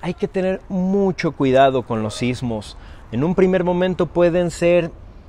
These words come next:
necesarios para nuestra naturaleza gregaria, pueden ser deseables porque nos dotan de un ethos, de un sentido, nos dan,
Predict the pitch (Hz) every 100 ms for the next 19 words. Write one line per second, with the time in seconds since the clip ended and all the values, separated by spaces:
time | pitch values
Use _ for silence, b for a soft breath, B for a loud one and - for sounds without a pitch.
0 | - - 151 147 131 123 - 160 175 131
1 | 113 113 - - - 117 117 113 - 117
2 | 113 - 123 131 131 156 135 113 135 147
3 | 120 101 - 135 151 139 151 147 139 -
4 | 139 160 147 110 98 - B B - 120
5 | 127 127 123 127 156 156 135 131 131 131
6 | 147 - 110 110 135 135 131 120 123 160
7 | 135 113 113 110 110 131 151 160